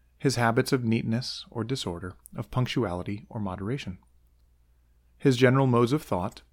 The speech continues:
as affected by altruism or egoism. His consequent modes of feeling and action. His objects of thought, the small affairs of daily life, the natural world, the operations or the productions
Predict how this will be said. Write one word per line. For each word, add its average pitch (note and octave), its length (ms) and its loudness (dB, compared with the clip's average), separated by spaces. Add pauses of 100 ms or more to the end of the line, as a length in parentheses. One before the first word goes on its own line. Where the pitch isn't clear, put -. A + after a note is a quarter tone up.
(180)
as G#2 140 -4
affected G2+ 340 -4
by G2 160 -2
altruism A2 640 -4
or - 140 -8
egoism. G2+ 580 -6 (1080)
His A2+ 140 -4
consequent A2+ 580 -2
modes G2 520 0
of G#2 180 -8
feeling G#2 480 -4
and A#2 180 -8
action. F#2+ 480 -12 (1080)
His B2+ 240 0
objects A#2+ 440 4
of - 100 -2
thought, F2+ 400 -6 (320)
the A2 60 -8
small G#2+ 300 -2
affairs G2+ 400 -4
of G#2+ 80 -6
daily G2 280 -8
life, F2+ 360 -16 (240)
the A#2 80 -2
natural A2 460 0
world, G2+ 340 -6 (420)
the A2 160 4
operations B2 840 0 (300)
or A2 160 2
the A#2 80 0
productions - 1400 -6